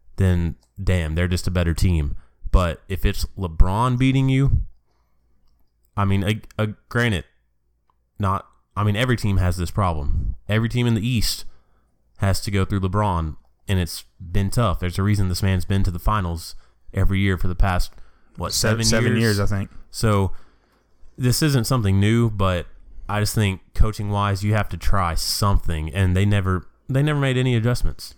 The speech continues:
Speaker 2: Which I know how, how G Ms work. That's what the, that's what, that's the move that's gonna happen. It's not gonna be the player. It's gonna be Dwayne Casey. They'll get rid of him, and they'll keep Lowry and DeRozan, which, I don't know, maybe he is a problem. I just don't see them ever being anything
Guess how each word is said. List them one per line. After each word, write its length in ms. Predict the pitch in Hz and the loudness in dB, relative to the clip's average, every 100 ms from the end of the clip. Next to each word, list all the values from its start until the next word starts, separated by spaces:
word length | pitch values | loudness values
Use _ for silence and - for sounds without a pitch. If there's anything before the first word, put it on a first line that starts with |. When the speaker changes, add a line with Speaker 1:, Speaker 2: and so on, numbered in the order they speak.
| - | -2
Speaker 2:
Which 220 | 123 123 | 0 2
I 100 | 151 | 2
know 180 | 143 147 | 2 4
how, 360 | 123 120 104 - - | 4 4 2 -4 -4
how 180 | 110 107 | -2 -2
G 340 | 98 117 110 | 0 2 2
Ms 180 | 98 101 | 0 -2
work. 320 | 104 104 95 | -2 -2 -4
That's 200 | 117 117 | -4 0
what 140 | 120 110 | 0 -2
the, 120 | 104 - | -6 0
that's 240 | 127 147 | 0 2
what, 160 | 131 117 _ - | 0 -2 _ -2
that's 260 | 131 175 | 2 2
the 80 | 127 | 2
move 240 | 117 131 110 | 4 4 2
that's 160 | 98 | 0
gonna 200 | 110 98 | -2 -2
happen. 400 | 98 95 - - - | -2 -4 -6 -18 -8
It's 160 | 107 127 | -4 0
not 140 | 120 | -2
gonna 120 | 104 | -2
be 120 | 104 101 | 0 0
the 80 | |
player. 340 | 95 113 107 104 | 0 2 2 2
It's 120 | - | 0
gonna 180 | 104 98 | -2 -2
be 120 | 98 | 0
Dwayne 320 | 101 98 95 | 0 0 0
Casey. 460 | 95 98 - 95 - - - - _ _ _ 110 | -2 0 0 -2 -10 -20 -20 -20 _ _ _ 0
They'll 160 | 104 | 0
get 160 | 101 101 | 0 -2
rid 140 | 98 | -2
of 60 | 95 | 0
him, 360 | 98 92 87 - - | -2 -2 -8 -18 -8
and 120 | 101 98 | -4 -2
they'll 100 | 92 | 0
keep 260 | 104 95 | -2 -2
Lowry 400 | 98 95 92 92 | -2 0 -2 -4
and 180 | 87 87 - - _ - | -8 -10 -14 -16 _ -4
DeRozan, 480 | 104 101 95 98 90 | 0 0 -2 -6 -8
which, 280 | 90 - - _ _ _ _ _ - | -12 -18 -20 _ _ _ _ _ -8
I 60 | 113 | -2
don't 100 | 135 | 0
know, 100 | 110 | 2
maybe 200 | 123 131 | 2 2
he 120 | 135 | 2
is 120 | 131 | 2
a 60 | 110 | 0
problem. 420 | 113 110 104 101 | 0 2 0 -4
I 120 | 113 127 | 0 0
just 140 | 117 | 0
don't 120 | 104 | -4
see 140 | 107 104 | -2 -2
them 140 | 101 | 0
ever 200 | 101 101 | 0 -2
being 260 | 98 95 101 | -2 -4 -4
anything 480 | 104 95 98 90 | -4 -2 -2 -4